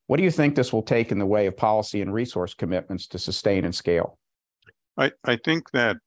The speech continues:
Speaker 2: um, when you talk about the centers of excellence for, uh, data collection and data analytics, we, we heard in the testimony, um, two particular programs. One was the program that has been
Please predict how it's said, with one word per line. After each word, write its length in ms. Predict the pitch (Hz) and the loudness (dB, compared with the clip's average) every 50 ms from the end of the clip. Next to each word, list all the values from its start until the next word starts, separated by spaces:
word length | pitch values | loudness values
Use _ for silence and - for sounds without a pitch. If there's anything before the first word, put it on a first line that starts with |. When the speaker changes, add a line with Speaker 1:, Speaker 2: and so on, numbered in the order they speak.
| _ _ | _ _
Speaker 2:
um, 400 | - 110 95 90 87 85 85 92 120 - | -4 -4 -2 -2 -4 -4 -6 -6 -6 -4
when 180 | 92 98 98 | -2 -2 0
you 100 | 95 92 | -2 -4
talk 280 | 92 - 120 123 123 - | -2 0 0 0 0 -2
about 340 | 104 90 104 98 92 92 - _ | -2 0 0 0 0 -2 -4 _
the 220 | 120 92 87 85 80 | -8 -6 -6 -6 -6
centers 420 | - - - 107 101 98 95 76 | -6 -2 0 0 0 0 0 -2
of 140 | 85 73 87 | -4 -4 -2
excellence 600 | 85 82 - - - 95 85 82 80 73 - - - | -4 -4 -6 -8 -8 -6 -6 -6 -8 -8 -10 -10 -8
for, 400 | 95 90 85 85 82 82 85 - - - | -6 -4 -2 -2 -2 -2 -4 -6 -6 -6
uh, 160 | 101 92 87 80 73 | -4 -4 -4 -6 -2
data 420 | - 98 92 95 95 98 90 78 - _ _ _ _ - | 0 2 2 2 2 0 -2 -4 -8 _ _ _ _ -10
collection 460 | - 98 95 95 90 - - - 87 | -4 -2 -2 -2 -2 -4 -8 -6 -6
and 140 | 85 82 80 | -6 -4 -2
data 200 | 82 87 87 85 92 | -2 0 0 0 -2
analytics, 680 | 98 87 85 85 85 87 98 92 90 85 - - - _ _ _ _ _ _ _ _ _ _ _ _ _ _ | -2 -2 -2 -2 0 0 0 0 0 -2 -4 -8 -16 _ _ _ _ _ _ _ _ _ _ _ _ _ _
we, 200 | - 120 131 127 - _ - - _ _ _ _ _ | 0 2 2 2 0 _ -20 -20 _ _ _ _ _
we 140 | 123 131 120 | 2 2 2
heard 340 | 104 - 151 156 160 147 143 | 4 4 4 4 4 2 0
in 100 | 135 120 | 0 0
the 100 | 107 98 | -2 -2
testimony, 920 | - - - 101 - - - 98 95 95 92 92 87 90 90 87 87 - - - | -4 -4 -8 -8 -8 -8 -8 -4 -4 -2 -2 -2 -2 -2 -2 -4 -4 -6 -8 -6
um, 380 | - 92 87 85 85 82 85 - _ _ - | -6 -4 -4 -2 -4 -6 -8 -12 _ _ -10
two 320 | - - 147 143 139 123 | -4 0 2 2 0 0
particular 640 | - - 117 - - 117 107 - - 104 90 90 85 | -2 -8 -10 -4 -4 -4 -4 -2 -4 -4 -2 -2 -4
programs. 580 | - - 90 90 87 82 85 82 78 76 76 80 | -4 -2 -2 -2 0 0 -2 -2 -2 -4 -8 -6
One 400 | 82 92 98 98 95 95 95 110 - _ _ | -2 0 0 0 0 -4 -6 -8 -12 _ _
was 320 | 95 90 87 85 82 - - | -4 -2 -2 -2 -4 -4 -2
the 280 | 92 90 85 82 82 - _ - - - - _ _ _ | -2 0 0 -2 -4 -6 _ -20 -20 -20 -20 _ _ _
program 380 | - 123 113 107 95 101 95 90 | 0 2 2 4 4 2 2 2
that 160 | 90 87 87 | 0 0 0
has 180 | 90 87 85 78 | -2 -2 -2 -2
been 260 | _ 95 87 87 90 | _ -6 -6 -6 -8